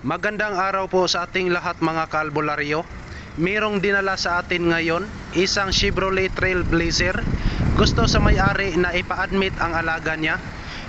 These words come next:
Pero nang pinulsuhan ko, medyo abtik at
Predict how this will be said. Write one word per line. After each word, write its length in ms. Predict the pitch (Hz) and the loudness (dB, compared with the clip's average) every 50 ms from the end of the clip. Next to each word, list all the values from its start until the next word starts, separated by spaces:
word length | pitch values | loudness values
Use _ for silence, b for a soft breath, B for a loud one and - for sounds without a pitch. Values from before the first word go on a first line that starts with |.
| B B B - | B B B -6
Pero 320 | - 196 202 208 202 208 | -2 -2 0 0 0 0
nang 240 | 208 214 220 220 220 208 - | 0 0 0 -2 -2 -2 -2
pinulsuhan 720 | 214 208 214 208 208 196 - 208 214 214 185 214 208 202 196 - | 0 0 0 0 0 0 2 2 2 2 2 0 -2 -2 0 2
ko, 240 | 160 147 143 143 139 B B B B B - | 2 2 2 0 -2 B B B B B 0
medyo 480 | 165 185 208 202 170 202 208 202 185 175 | 0 0 0 0 0 0 0 2 0 0
abtik 480 | 196 208 190 - - 214 202 185 - - 185 | 0 -2 -2 -2 -2 -2 -2 -2 -4 -4 -4
at 80 | 175 | -4